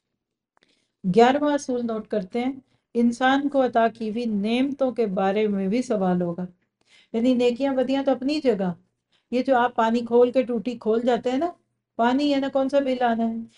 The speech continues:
ये बत्तियां जल रही हैं, बल्ब ही है ना, इधर नहीं आना बिल, उधर आना है।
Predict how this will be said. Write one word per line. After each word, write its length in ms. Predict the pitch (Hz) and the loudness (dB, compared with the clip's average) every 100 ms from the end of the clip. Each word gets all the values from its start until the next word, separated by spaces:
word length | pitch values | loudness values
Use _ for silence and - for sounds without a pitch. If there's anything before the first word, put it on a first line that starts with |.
| _ - | _ -4
ये 80 | 240 | -4
बत्तियां 400 | 240 247 262 254 | -4 -4 -4 0
जल 240 | 240 240 | 0 0
रही 180 | 254 254 | -2 -2
हैं, 120 | 254 | 0
बल्ब 320 | 233 247 262 | 0 -2 -2
ही 100 | 262 | -2
है 120 | 269 | -2
ना, 140 | 285 320 _ _ _ _ - | -4 -6 _ _ _ _ -4
इधर 280 | 277 330 330 | 2 2 0
नहीं 120 | 359 | -2
आना 260 | 349 269 269 | 0 0 0
बिल, 220 | 247 254 | 0 -2
उधर 220 | 254 247 | 0 2
आना 200 | 220 190 | 2 2
है। 200 | 180 180 | -2 -4